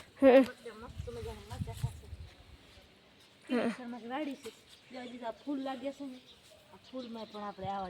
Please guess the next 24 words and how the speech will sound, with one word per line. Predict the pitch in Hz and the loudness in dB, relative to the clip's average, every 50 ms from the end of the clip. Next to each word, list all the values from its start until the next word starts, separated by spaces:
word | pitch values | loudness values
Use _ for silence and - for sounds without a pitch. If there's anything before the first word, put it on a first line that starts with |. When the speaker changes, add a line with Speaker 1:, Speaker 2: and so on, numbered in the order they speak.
| 165 170 | -8 -8
Speaker 2:
આવી | 185 214 214 | -8 -8 -8
ગયા | 180 175 180 175 | -8 -8 -10 -10
છે. | - 185 | -8 -6
રીંગણા | 196 208 233 226 214 208 214 214 | -2 0 2 2 2 2 0 -2
છે, | 208 - 220 208 214 220 208 - - - - - - - - | -2 -4 -2 -2 -2 -2 -4 -8 -18 -20 -20 -20 -20 -10 -6
મરચાં | 190 214 226 - - 220 208 208 | -4 -4 -4 0 0 0 0 0
છે, | 208 - 220 214 214 214 208 - - - - - - | 0 -2 -2 -2 -2 -2 -4 -10 -18 -20 -20 -18 -12
અને | 175 185 196 202 | -10 -8 -6 -6
આપણે | 202 - 202 190 | -4 -2 -2 -2
હજી | 208 214 226 | -2 -4 -4
તો | - 214 208 202 190 | -4 -4 -2 -2 0
વાવેતર | 190 208 214 208 208 - 202 180 | 0 -2 -2 -4 -4 -6 -6 -6
એકનું | 208 196 - 180 185 - | -6 -8 -10 -14 -14 -10
કરવાનું | 190 190 196 185 | -8 -6 -6 -4
બાકી | 190 208 208 - 208 202 | -4 -4 -4 -4 -8 -12
છે, | - 196 | -12 -14
કેમ | - - 196 190 | -12 -12 -10 -10
કે | 208 196 | -8 -10
હજી | 190 170 185 | -10 -10 -8
લસણ | 165 180 202 214 - 220 220 196 | -4 -4 -4 -4 -4 -6 -4 -4
લ-, | 196 190 180 | -4 -2 0
વાવવાનું | 202 208 208 202 202 180 190 | 0 0 0 0 -2 -2 -4
બાકી | 202 208 - 226 214 | -4 -4 -4 -8 -10
છે. | - - 240 | -6 -6 -6